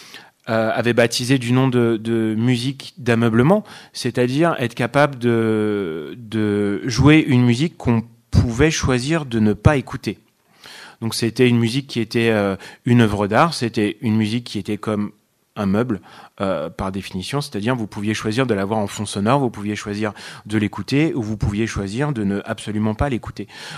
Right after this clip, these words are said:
Donc là encore, il y avait une habitude d'écoute qui était, euh, chamboulée. Personnellement, c'est des albums que je peux avoir énormément de mal à écouter et qui m'interrogent toujours.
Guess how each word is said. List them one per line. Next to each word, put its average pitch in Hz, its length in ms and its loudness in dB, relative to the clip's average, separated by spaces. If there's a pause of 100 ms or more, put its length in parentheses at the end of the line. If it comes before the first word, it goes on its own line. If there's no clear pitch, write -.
Donc 208 320 -2
là 107 160 0
encore, 151 280 0
il 147 80 0
y - 20 0
avait 107 160 -2
une 107 120 0
habitude 107 380 -6
d'écoute 110 340 -4
qui 117 180 -6
était, 143 260 -2
euh, 101 340 -2
chamboulée. 123 540 0 (640)
Personnellement, 127 480 2
c'est 170 160 0
des 107 160 2
albums 120 260 0
que 127 120 -4
je - 100 -8
peux 110 100 0
avoir 107 320 -2
énormément 113 460 0
de 113 60 0
mal 123 220 2
à 104 40 -2
écouter 117 600 -4
et 110 60 -6
qui 123 240 -8
m'interrogent 123 720 -2
toujours. 127 380 -4